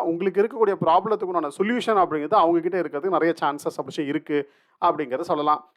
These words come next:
உங்க ஜாதகத்தை பொறுத்தவரைக்கும் இந்த காலகட்டத்துல உங்களுக்கு தூக்கம் அப்படி சொல்லி உங்களுக்கு சரியா இருக்காது. பன்னெண்டாம் வீடு அப்படிங்கிற இடத்துல கேது இருக்கிறாரு, ஆறாம் வீட்டுல உங்களுக்கு ராகு இருக்கிறாரு. உடல் உழைப்புங்கிறது ரொம்ப அதிகமாவே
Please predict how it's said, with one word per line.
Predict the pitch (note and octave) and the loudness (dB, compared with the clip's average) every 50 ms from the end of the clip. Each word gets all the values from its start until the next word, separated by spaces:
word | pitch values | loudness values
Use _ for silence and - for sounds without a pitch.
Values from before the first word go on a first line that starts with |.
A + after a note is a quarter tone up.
| - - | -6 -2
உங்க | G3 A3 A3+ G3 | 2 2 4 4
ஜாதகத்தை | G3+ F#3 F#3+ G3 F#3+ F#3+ F#3 F#3 E3 D3 | 4 4 4 4 2 0 2 0 2 2
பொறுத்தவரைக்கும் | D3+ C#3+ D#3 E3+ G#3 G#3 | 2 0 2 0 0 0
இந்த | F#3 E3 D#3 - | 0 0 2 2
காலகட்டத்துல | E3 F3+ F#3+ G3 F3 F3 D#3+ F3+ G#3 | 2 4 2 2 0 0 0 0 0
உங்களுக்கு | G#3 F#3+ F3+ F3 - | 0 0 0 0 0
தூக்கம் | B3+ C4+ C4 B3+ A#3 A3 | 0 2 2 2 2 4
அப்படி | G3+ E3 D#3+ | 2 0 0
சொல்லி | - G3 | -2 -2
உங்களுக்கு | F3+ D#3 - D#3 | -4 -2 -2 0
சரியா | C#3+ D#3 F#3 F3+ D#3+ | 4 4 6 6 4
இருக்காது. | - - D3 F#3+ A3 F3 | 4 4 2 2 2 2
பன்னெண்டாம் | F#3 E3+ F3+ G#3 G#3 G#3+ G3+ G3 F3+ | 0 0 0 2 4 4 4 4 4
வீடு | E3+ D#3+ F3 F#3 F#3 | 2 4 4 4 4
அப்படிங்கிற | F3 D#3 D#3 D#3+ D#3 D3+ D3 C#3+ | 4 4 0 -2 0 0 0 0
இடத்துல | C#3+ - E3+ D#3+ - | 0 0 -2 -2 0
கேது | - D#3+ E3+ E3 E3 | 2 0 2 4 2
இருக்கிறாரு, | D3+ D3 - D3 C#3+ D3 G#3 - - D#3+ | 2 0 0 2 2 4 4 4 4 4
ஆறாம் | D#3+ E3+ F3+ F#3+ E3+ D#3+ | 4 4 4 2 2 0
வீட்டுல | D3 C#3+ D#3+ F#3 | -4 -2 0 2
உங்களுக்கு | F#3+ F#3 D3+ C#3 B2+ | 2 2 0 2 4
ராகு | C3 D3 - D#3+ D3 | 4 4 4 2 -2
இருக்கிறாரு. | C3+ - - C3 B2 A#2+ B2 F3 A#3+ - - - - E3+ | -2 -2 0 2 2 4 4 4 2 0 -2 -2 0 4
உடல் | F3 B3 C4+ C4+ A#3 | 6 6 4 6 4
உழைப்புங்கிறது | G#3+ G3 G3 G3 F#3+ G#3 G#3+ G3 F#3+ F#3 F3+ G#3 F3+ | 2 2 2 0 0 -2 -2 -2 0 0 0 0 0
ரொம்ப | D#3+ E3+ F3+ D#3+ | 0 2 2 2
அதிகமாவே | D3 D#3+ F3 F#3 F#3 F3+ F3 E3+ F3 G3+ | 2 4 4 4 4 4 4 6 6 6